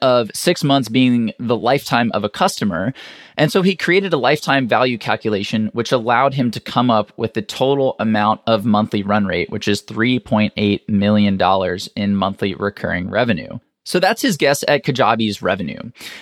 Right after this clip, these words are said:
Then he moves into the opportunity that he found. And the way that he found this opportunity was actually by using Kajabi himself. So he said, "When researching Kajabi,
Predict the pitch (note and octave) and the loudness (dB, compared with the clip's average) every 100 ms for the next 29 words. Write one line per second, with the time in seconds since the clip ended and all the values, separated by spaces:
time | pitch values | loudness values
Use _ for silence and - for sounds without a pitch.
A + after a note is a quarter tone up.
0 | - C3 C4 D#4+ G#3+ E3+ D3+ F3+ D#3 C#3+ | -4 2 2 2 0 0 2 0 0 0
1 | D3 C3+ C3+ B2+ A#2 A#2+ - C3+ E3 D3 | 0 0 0 2 0 -2 0 0 0 -2
2 | - C#3 B2 A2+ G2 G2+ - G2 - B2+ | -2 0 0 2 0 -2 -4 -8 -2 0
3 | A2 - - - - - _ D3+ D#3 D3 | 0 -4 -14 -18 -20 -20 _ 2 2 0
4 | - C#3+ D3+ E4 D#4+ D3+ - E3+ - C#3 | -2 0 2 2 2 -2 -4 -4 2 2
5 | F#3 C3 A#2 A2+ - E3 A2+ A2 - B2 | 2 0 0 0 -2 0 2 0 -2 -2
6 | D3 - D3+ A2 B2+ A#2+ F#2+ G#2 C#3+ D3+ | -2 0 0 2 2 0 -2 0 2 2
7 | C3 A2+ G#2 - B2 A2 A2+ A2+ G#2+ G2+ | 2 2 -2 -4 -2 2 0 0 -2 -4
8 | - F#3 F3 - - _ - - - - | -2 0 -2 -4 -18 _ -20 -20 -16 -4
9 | F#3 F#3 - A3+ A3 G3 C3+ G#2+ B2 A#2+ | 2 2 2 2 2 2 2 2 2 2
10 | D#3 - G3 F#3 E3 A#2+ A2+ G2+ A2+ | 0 0 0 2 0 2 2 2 0